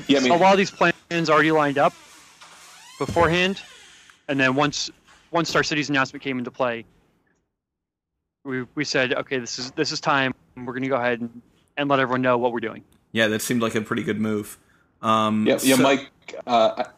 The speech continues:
Speaker 1: Mike, I don't live in, I live in Utah now. Actually, I don't live in the Northeast anymore, and we have a small community that's growing out here. But, like, people were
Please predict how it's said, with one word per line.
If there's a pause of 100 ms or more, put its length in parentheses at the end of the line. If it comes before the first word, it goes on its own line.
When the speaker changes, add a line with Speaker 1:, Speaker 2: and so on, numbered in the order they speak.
(100)
Speaker 1:
Mike,
I
don't
live
in,
I
live
in
Utah
now.
Actually,
I
don't
live
in
the
Northeast
anymore, (380)
and
we
have
a
small
community
that's
growing
out
here.
But,
like,
people
were